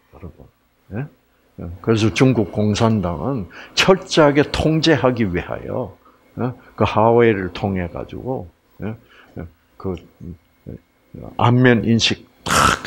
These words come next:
하도록 해가지고, 뭐, 어, 굉장히 그 기술이 발달해 있대요. 음. 자, 그래서 뭐, 파이브 G, 예? 어, 좀 있으면 식스 G,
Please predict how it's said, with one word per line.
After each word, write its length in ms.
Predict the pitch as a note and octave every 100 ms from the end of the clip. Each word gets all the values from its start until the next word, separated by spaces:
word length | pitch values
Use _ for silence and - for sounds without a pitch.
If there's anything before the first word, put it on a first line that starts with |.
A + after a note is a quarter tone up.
| - A2
하도록 360 | G#2+ A2 -
해가지고, 540 | F2+ F#2 F2 - - -
뭐, 220 | F2 D#2+ _ - - -
어, 100 | G2+ -
굉장히 520 | - B2 D#3 C3+ A#2+
그 180 | F#2 A2
기술이 640 | - A#2 - G#2 F#2 E2 -
발달해 460 | - G2+ G#2 E2 D#2+
있대요. 260 | - E2+ - - - -
음. 160 | B2+ A2 _ _ - - - -
자, 280 | - E2+ - _ _ _ _ _ _ _ _ - - - - - - G2+ A2+ - _
그래서 260 | - G#2 B2
뭐, 160 | G2+ G2
파이브 560 | - G#2 B2 A#2 A2+
G, 460 | G2+ A2+ A#2 F#2+ E2 -
예? 160 | G2+ G3 - - - - -
어, 100 | A2
좀 220 | G2 B2 A#2
있으면 220 | B2+ A2+
식스 500 | - D#3 - - G#2+
G, 420 | B2 B2 G#2+